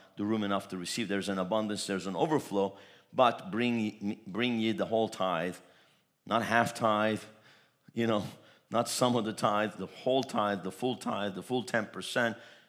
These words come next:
to the storehouse, that there may be food in my house. And then, of course, before I left for Turkey in the month of May, we were looking at the whole concept of tithing because, you know,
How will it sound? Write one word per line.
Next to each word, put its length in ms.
to 120
the 100
storehouse, 760
that 140
there 140
may 160
be 340
food 300
in 100
my 160
house. 460
And 160
then, 120
of 100
course, 200
before 260
I 40
left 240
for 80
Turkey 340
in 80
the 60
month 220
of 60
May, 160
we 120
were 100
looking 360
at 140
the 80
whole 160
concept 440
of 120
tithing 400
because, 240
you 80
know, 120